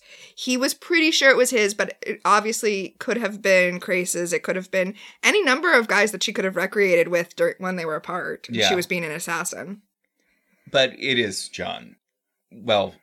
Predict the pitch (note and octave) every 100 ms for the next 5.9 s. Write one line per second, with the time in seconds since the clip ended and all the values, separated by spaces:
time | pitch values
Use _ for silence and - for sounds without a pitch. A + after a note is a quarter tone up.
0 | _ _ C4+ F4 F4+ - C3 C#3 A2 G#2
1 | A2+ - C3+ C3 - B2+ A#2 - D3 C#3
2 | B2+ A#2 A#2 G#2+ A2 A2 G#2+ F#2+ F#2 G2+
3 | G2 G2+ G2 G2+ G2+ - - _ F#4+ A#3+
4 | D#3+ A#2+ B2+ C3+ C#3 C3+ D#3 F3+ E3 C#3+
5 | C3 - G#2 G#2+ G#2+ A2 A2 A2